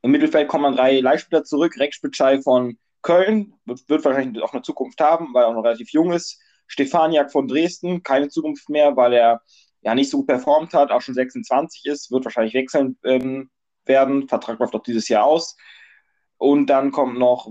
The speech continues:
Wrangs zurück, nee, Vertrag läuft nicht erst bei Stefaniak, Entschuldigung, da kommt noch Wrangs zurück, der ist ausgeliehen worden an,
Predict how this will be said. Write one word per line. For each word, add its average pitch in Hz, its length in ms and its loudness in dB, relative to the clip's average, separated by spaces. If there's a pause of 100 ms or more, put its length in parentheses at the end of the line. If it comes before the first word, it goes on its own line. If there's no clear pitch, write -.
Wrangs 147 720 -4
zurück, 165 600 0
nee, 131 320 0
Vertrag 131 280 -2
läuft 127 140 -4
nicht 151 80 -6
erst 147 120 0
bei 143 60 -2
Stefaniak, 135 460 0
Entschuldigung, 147 380 2
da 135 80 2
kommt 131 140 -2
noch 127 140 0
Wrangs 156 360 -2
zurück, 165 280 2 (800)
der 131 380 4
ist 127 120 -6
ausgeliehen 131 720 0
worden 123 400 0
an, 117 560 -4